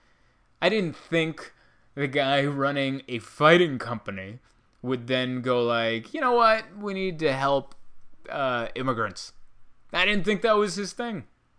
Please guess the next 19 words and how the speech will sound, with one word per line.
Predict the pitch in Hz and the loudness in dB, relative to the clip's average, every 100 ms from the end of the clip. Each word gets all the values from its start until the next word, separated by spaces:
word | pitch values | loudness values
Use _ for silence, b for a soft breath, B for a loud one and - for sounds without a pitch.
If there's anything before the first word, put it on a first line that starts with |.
| _ | _
I | 131 | 2
wouldn't | 170 180 | 4 4
have | 180 | 2
get, | 185 170 | -2 0
that | 143 | 2
would | 147 151 | 2 0
have | 143 | -2
been | 147 156 156 | -2 0 0
a, | 151 | 0
a | 151 143 147 | -2 -4 -6
weird, | 135 151 151 147 147 143 131 - - - - - | -4 -2 0 0 -2 -4 -8 -12 -14 -18 -20 -10
you | 160 | -6
know, | 147 110 107 117 - - | -2 -4 -6 -10 -18 -12
curve, | - 180 165 104 92 | -4 0 2 0 -4
a | |
turn, | - - 160 147 98 85 - - | -10 -8 -6 -4 -6 -10 -20 -16
if | - - | -14 -12
you | 98 | -12
will. | 92 85 | -10 -14